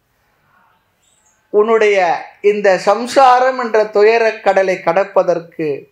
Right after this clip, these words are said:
அந்த சாதனத்தில் நீ வெற்றி பெறுவதற்கு நான் உனக்கு முழுமையாக மனமாற ஆசீர்வாதம் செய்கின்றேன்." நீங்க என்ன சாதனம்? ஸ்ரவணம் மனனம் முடிந்து நிதித்தியாசனம் என்ற சாதனம். ஸ்ரவண மனனத்திற்கு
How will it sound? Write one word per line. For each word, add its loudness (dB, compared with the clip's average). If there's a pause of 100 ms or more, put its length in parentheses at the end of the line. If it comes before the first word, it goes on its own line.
(420)
அந்த -2
சாதனத்தில் 2
நீ -4
வெற்றி -4
பெறுவதற்கு -2 (720)
நான் -2
உனக்கு -4
முழுமையாக 0
மனமாற 0 (160)
ஆசீர்வாதம் -4
செய்கின்றேன்." -10
நீங்க -8
என்ன -4
சாதனம்? -4 (800)
ஸ்ரவணம் 0
மனனம் -2
முடிந்து -2 (160)
நிதித்தியாசனம் -4
என்ற -6
சாதனம். -6 (680)
ஸ்ரவண 2
மனனத்திற்கு -4